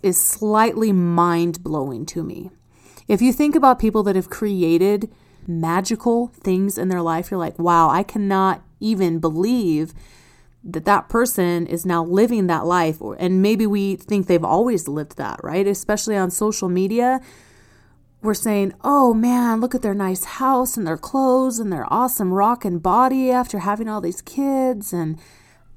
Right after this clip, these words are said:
look at their husband, and th-, they travel the world. Wow, that's amazing." Those people did not start that way. Those people came from some place.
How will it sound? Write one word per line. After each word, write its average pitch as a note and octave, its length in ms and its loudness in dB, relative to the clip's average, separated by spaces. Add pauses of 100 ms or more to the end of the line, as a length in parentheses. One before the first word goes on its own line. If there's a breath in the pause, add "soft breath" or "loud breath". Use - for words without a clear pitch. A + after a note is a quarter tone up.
(120)
look A#3+ 200 -2
at - 80 -6
their F3 140 -2
husband, C4 1120 0
and F3 300 -2
th-, - 140 -8
they F3+ 140 -2
travel B3+ 420 0
the G3 120 0
world. C4 680 2
Wow, A#3+ 340 2
that's A3+ 220 -4
amazing." G#3+ 720 -4 (1000 soft breath)
Those C#4+ 220 4
people C#4 280 4
did A3+ 220 2
not A#3 240 0
start - 420 0
that D#3 220 -6
way. E3 440 -6 (580)
Those A3 220 0
people A#3+ 320 -2
came A#3 500 -2
from F#3 300 0
some F#3 420 0
place. - 840 -6